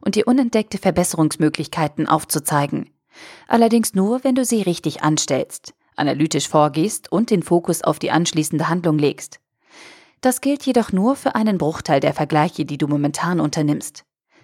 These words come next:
Circa neunundneunzig Prozent deiner aktuellen Vergleichssituationen bringen dich nicht weiter. Ganz im Gegenteil,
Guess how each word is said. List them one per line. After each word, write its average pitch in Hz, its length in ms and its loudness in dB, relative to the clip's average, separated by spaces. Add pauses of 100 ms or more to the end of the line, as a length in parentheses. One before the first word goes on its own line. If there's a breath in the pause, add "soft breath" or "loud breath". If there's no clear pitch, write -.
(120)
Circa 156 260 2
neunundneunzig 151 680 2
Prozent 180 580 0
deiner - 220 0
aktuellen 156 340 2
Vergleichssituationen 170 1080 2 (240 loud breath)
bringen 262 280 0
dich 180 180 -4
nicht 175 260 -2
weiter. 147 360 2 (600)
Ganz 156 240 -2
im 156 120 -6
Gegenteil, 170 680 0